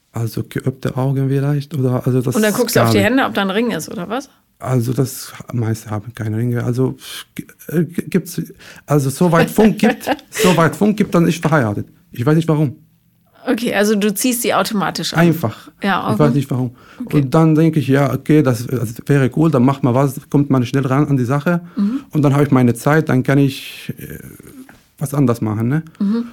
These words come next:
Speaker 1: Und dann nach zweiter, dritter Treffung, dann entwickelt bei mir was emotional und ich will mehr und mehr und das
Speaker 2: Mhm.
Speaker 1: geht gar nicht.
Speaker 2: Mhm.
Speaker 1: Dann bin ich traurig, dann bekomme ich die Panikattacken und dann kann ich nicht mehr arbeiten und nicht mehr gehen und nicht mehr was machen.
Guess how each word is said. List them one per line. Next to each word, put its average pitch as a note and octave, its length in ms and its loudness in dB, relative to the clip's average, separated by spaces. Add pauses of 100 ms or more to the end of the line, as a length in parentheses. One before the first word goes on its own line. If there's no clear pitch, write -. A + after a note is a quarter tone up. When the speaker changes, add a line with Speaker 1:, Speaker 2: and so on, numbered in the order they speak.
(280)
Speaker 1:
Und D#3+ 300 4
dann D3+ 340 4
nach C#3+ 200 0
zweiter, C#3+ 380 -2
dritter C#3 300 0
Treffung, D#3+ 460 0
dann D3+ 420 2 (560)
entwickelt C#3+ 400 2
bei B2+ 100 2
mir D3 160 6
was C#3+ 140 -2
emotional C3 580 2
und D3+ 200 0
ich B2+ 160 -4
will C#3+ 80 4
mehr C#3+ 360 2
und B2+ 160 2
mehr D3+ 280 2 (100)
und C3+ 160 2
das G3 120 2
Speaker 2:
Mhm. - 40 -12
Speaker 1:
geht D3 220 0
gar A2 180 -2
nicht. A#2 240 -4 (140)
Speaker 2:
Mhm. A3+ 260 -2 (140)
Speaker 1:
Dann A#2 160 0
bin C3+ 100 4
ich C3 120 -2
traurig, D3 420 0
dann B2 120 0
bekomme B2+ 220 -2
ich B2+ 60 -8
die - 80 -6
Panikattacken D#3 760 0
und C#3 140 0
dann B2 140 0
kann C3+ 120 2
ich C3+ 120 -2
nicht C3 100 -6
mehr B2 140 -2
arbeiten D3 420 -2
und C3 80 2
nicht B2+ 160 -2
mehr B2 140 0
gehen C#3+ 320 0
und A#2 160 -4
nicht B2 160 -6
mehr C3 160 -2
was B2 120 -8
machen. A2+ 220 -10